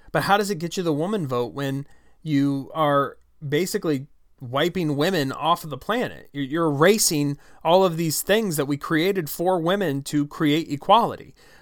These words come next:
Women can't compete with men in sports from an athletic perspective. I'm sorry, again, if you think that's sexist, I don't care. It's facts. It's reality. So fine, reality is sexist. Whoopee-doo.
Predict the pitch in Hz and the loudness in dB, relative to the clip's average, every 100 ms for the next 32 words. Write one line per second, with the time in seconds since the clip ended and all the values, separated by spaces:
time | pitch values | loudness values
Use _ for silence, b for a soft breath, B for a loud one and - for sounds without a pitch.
0 | b 156 208 208 - 196 - 170 160 160 | b 0 2 0 -2 -6 -6 -8 -6 -6
1 | 156 139 117 113 165 - b b 160 - | -6 -4 -6 -6 -10 -14 b b -4 -4
2 | - 120 113 - - - 147 143 143 - | -4 -6 -6 -10 -14 -6 -2 -2 -2 0
3 | 135 170 - - 120 104 113 147 143 190 | -2 -2 -8 -8 -8 -6 -6 -8 -6 -2
4 | - 170 131 160 120 131 170 180 208 196 | 2 2 2 0 0 -2 -4 -2 0 0
5 | 165 185 170 175 - 170 208 - 180 131 | 2 0 0 -2 -2 0 0 0 -2 0
6 | - 165 - - - 156 156 143 127 95 | 4 4 4 -4 -2 2 4 4 2 -4
7 | - b b b - 151 175 160 120 139 | -12 b b b 0 6 6 6 2 0
8 | 156 160 165 151 143 160 - 117 - 127 | 2 4 4 4 2 2 0 -4 -4 -4
9 | 156 151 139 117 95 | -4 -4 -4 -4 -8